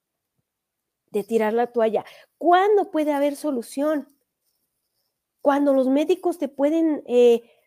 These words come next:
dar alguna otra salida. Pero si tú te sientes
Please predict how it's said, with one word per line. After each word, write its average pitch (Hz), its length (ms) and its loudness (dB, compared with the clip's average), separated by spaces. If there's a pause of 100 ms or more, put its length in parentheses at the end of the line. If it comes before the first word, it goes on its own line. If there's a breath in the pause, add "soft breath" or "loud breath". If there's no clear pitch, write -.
dar 262 440 2
alguna 285 680 -2
otra 294 280 -4
salida. 233 640 -8 (1900)
Pero 208 240 -4
si 202 180 -14
tú 247 220 -6
te 269 160 -2
sientes 240 680 -4